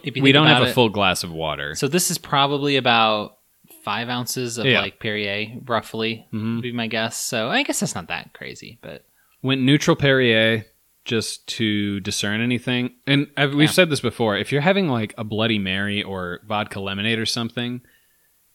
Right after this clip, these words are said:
Speaker 2: I would say get the cheapest vodka you can find.
Speaker 1: Yes.
Speaker 2: But if you're going a little more, you know,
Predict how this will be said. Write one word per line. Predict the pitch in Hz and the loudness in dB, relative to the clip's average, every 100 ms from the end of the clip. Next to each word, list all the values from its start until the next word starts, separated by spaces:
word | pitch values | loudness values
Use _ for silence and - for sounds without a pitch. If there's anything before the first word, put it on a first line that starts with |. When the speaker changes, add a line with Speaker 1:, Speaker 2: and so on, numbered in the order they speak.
| - | 2
Speaker 2:
I | 135 | 4
would | 139 - | 4 2
say | 135 117 113 | 4 4 4
get | 120 110 | 0 -2
the | 120 | -6
cheapest | - - 110 113 - | -4 -2 0 -2 -4
vodka | 104 98 - | -2 -2 -4
you | 104 | -6
can | 98 90 | -6 -10
find. | 90 85 98 110 _ _ _ | -10 -8 -8 -10 _ _ _
Speaker 1:
Yes. | 113 - - - - _ - | -4 -4 -4 -8 -10 _ 0
Speaker 2:
But | 135 | 0
if | 131 | 2
you're | 180 | 2
going | 180 185 165 | 2 2 4
a | |
little | 139 135 | 4 4
more, | 120 117 113 110 107 101 _ _ _ _ _ _ _ _ | 4 2 2 0 -2 -6 _ _ _ _ _ _ _ _
you | 247 214 | -2 2
know, | 165 147 | 4 4